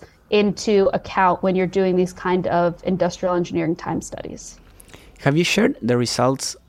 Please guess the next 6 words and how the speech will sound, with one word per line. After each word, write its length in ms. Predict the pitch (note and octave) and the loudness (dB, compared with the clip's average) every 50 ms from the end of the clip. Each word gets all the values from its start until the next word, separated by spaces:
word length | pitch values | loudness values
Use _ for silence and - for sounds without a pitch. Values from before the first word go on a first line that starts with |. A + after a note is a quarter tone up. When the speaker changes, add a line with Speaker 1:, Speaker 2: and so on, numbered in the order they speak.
| _ - | _ -6
Speaker 2:
of 260 | - A#2 A2 G#2+ - F#2 | -2 -2 -2 -2 -4 -6
this 240 | G2 G#2+ A#2 A2+ | -4 -2 -2 -2
study 460 | - - - - A2+ A2+ A#2+ B2 A#2+ A#2 - _ - - | -2 -6 -4 -2 0 0 0 0 -2 -6 -8 _ -8 -2
with 180 | A#2+ A#2+ A2+ A2+ | -2 -2 0 0
the 60 | B2 | 0
stakeholders 880 | A2+ - - A#2+ A#2 A2 - - A#2 B2+ B2+ C#3+ F3 - - - - | -2 -2 -2 -4 -4 -4 -6 -6 -6 -6 -4 -6 -8 -10 -12 -18 -20